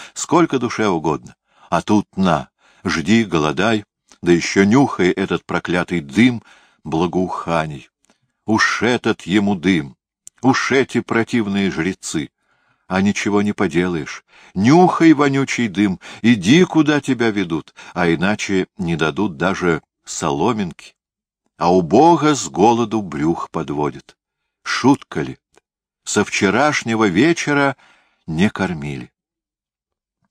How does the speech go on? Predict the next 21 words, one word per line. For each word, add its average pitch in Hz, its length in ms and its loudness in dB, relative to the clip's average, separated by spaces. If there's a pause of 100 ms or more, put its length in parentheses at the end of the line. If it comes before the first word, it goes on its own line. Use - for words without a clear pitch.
(720)
И 107 100 2
вдруг 131 500 2
жрецы 98 500 0
замечают, 117 720 -2 (280)
что - 280 -4
кроткие 110 500 0
глаза 85 460 -2
Аписа 147 680 -2 (300)
превращаются 127 960 -2
в 107 60 -8
злые. 73 580 -4 (680)
Бык, 147 600 4 (400)
глядя 135 440 0
вперёд, 123 500 4
сердито 117 640 0
трясёт 104 480 -4
головой. 78 520 -6 (560)
Хвост 139 580 2
его 139 280 4
беспокойно 135 680 0
бьётся 117 680 -2